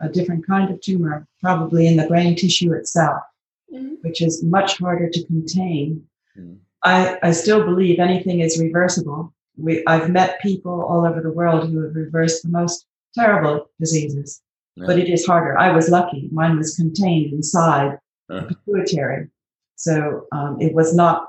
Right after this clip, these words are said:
Speaker 1: considered, um, normal for it to spread.
Speaker 2: Mm.
Speaker 1: It was very big. It was, uh, borderline between malignant and benign, so they couldn't decide.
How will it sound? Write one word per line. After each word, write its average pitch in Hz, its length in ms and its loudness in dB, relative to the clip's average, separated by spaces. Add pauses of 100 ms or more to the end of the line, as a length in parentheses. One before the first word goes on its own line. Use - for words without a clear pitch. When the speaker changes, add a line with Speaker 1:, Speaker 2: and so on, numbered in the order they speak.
Speaker 1:
considered, 165 640 -4 (360)
um, 143 500 -6
normal 160 380 2
for 165 120 -2
it 160 100 -2
to 165 100 -6
spread. 135 460 2 (680)
Speaker 2:
Mm. 262 180 -6
Speaker 1:
It - 140 -4
was 156 240 -4
very 185 240 4
big. 175 480 2 (500)
It 156 140 -8
was, 160 240 -4
uh, 151 160 0 (100)
borderline 170 640 2
between 160 440 -2
malignant 160 540 0
and 151 220 -4
benign, 156 400 0
so 147 180 -4
they 143 140 -6
couldn't 170 180 -6
decide. 135 540 -2